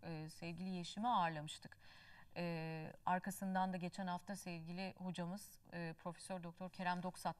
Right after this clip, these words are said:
bizimle birlikteydi. Hep aynı şeyi söylüyoruz. Evlilik çok ciddi bir iş.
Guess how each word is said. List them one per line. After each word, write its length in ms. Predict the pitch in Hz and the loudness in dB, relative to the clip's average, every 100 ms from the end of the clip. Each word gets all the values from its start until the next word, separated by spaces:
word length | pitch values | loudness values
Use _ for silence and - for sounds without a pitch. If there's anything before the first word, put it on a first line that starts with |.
| - | -6
bizimle 340 | 156 156 151 | -6 -6 -4
birlikteydi. 500 | 151 147 - 156 160 | -6 -8 -6 -6 -4
Hep 160 | 185 196 | 0 4
aynı 240 | 208 196 | 4 2
şeyi 240 | - 165 | -4 -6
söylüyoruz. 640 | 156 - 160 151 151 - - - - - - | -6 -6 -4 -4 -6 -10 -16 -18 -18 -10 -2
Evlilik 400 | 196 180 160 - | 0 0 -4 -6
çok 240 | - 180 | -8 -6
ciddi 400 | - 190 220 214 | -8 -6 -4 -2
bir 100 | 190 | -2
iş. 220 | 196 - | -4 -8